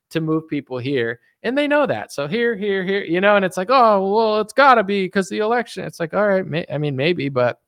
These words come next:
what part of twenty twenty proved that Trump wasn't in on it? Like, he, I, I guess when he talked about alternative drugs for a month before he stopped talking about it, or,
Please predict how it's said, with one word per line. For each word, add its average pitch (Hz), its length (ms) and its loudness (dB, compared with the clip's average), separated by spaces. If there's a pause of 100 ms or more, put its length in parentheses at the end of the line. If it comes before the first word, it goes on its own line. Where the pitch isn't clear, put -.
(420)
what 170 260 4
part 240 240 6
of 214 100 -6
twenty 202 320 0
twenty 180 380 -2
proved 165 320 -2
that 123 140 -4
Trump 151 260 -2
wasn't 127 340 2
in 131 100 0
on 98 160 -10
it? 98 140 -18
Like, 131 260 2
he, - 140 -12
I, 135 240 -2
I 135 40 -4
guess 139 220 -2
when 147 120 -8
he 139 40 -6
talked 143 300 0
about 131 260 2
alternative 123 580 0
drugs 131 340 -2
for 170 160 0
a 165 40 -2
month 170 280 -2
before 131 260 -6
he 123 80 -4
stopped 131 300 -2
talking 160 260 -2
about 165 300 0
it, 160 100 0
or, 120 220 -2